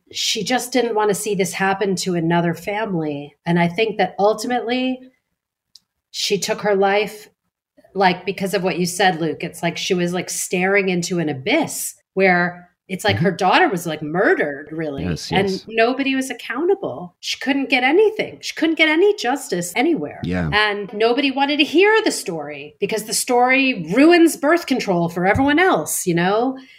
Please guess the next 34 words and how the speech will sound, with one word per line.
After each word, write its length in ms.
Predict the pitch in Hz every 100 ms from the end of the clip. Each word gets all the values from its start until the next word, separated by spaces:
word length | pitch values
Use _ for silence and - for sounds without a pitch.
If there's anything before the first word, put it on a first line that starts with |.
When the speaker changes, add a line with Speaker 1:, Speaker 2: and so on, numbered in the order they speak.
| _ -
Speaker 1:
'Cause 120 | 175
then 120 | 202
you're 80 | 220
gonna 160 | 226
Speaker 2:
Mm-hmm. 80 | 226
Speaker 1:
make 220 | 220 226
all 120 | 226 220
these 220 | 226 185
girls 480 | 220 220 220 208 -
scared 480 | - - 202 220
to 80 | 220
go 240 | 185 208 208
on 80 |
the 80 | 202
NuvaRing, 720 | 202 233 247 185 170 151 151 165
be-, 160 | 170 - -
you 100 | 180
know, 200 | 180 175
because 400 | 185 - 170 170
her 160 | 175
daughter 340 | 170 190 196 196
was 180 | 185
this 200 | 185 175 -
outlier, 680 | 190 202 202 170 156 143 131
right? 400 | 147 165 175 170
This 280 | 156 151 - - _ _ -
Speaker 2:
Mm-hmm. 80 | 214
Speaker 1:
freak 360 | 139 147 -
thing 260 | - 214 185
that 160 | 170
happened. 640 | 175 220 277 156 135 156 -
But 260 | - 214 - - _ _ _ _ _ _ _ _ _ -
it's, 260 | 226 - -
it's, 560 | 233 240 - - -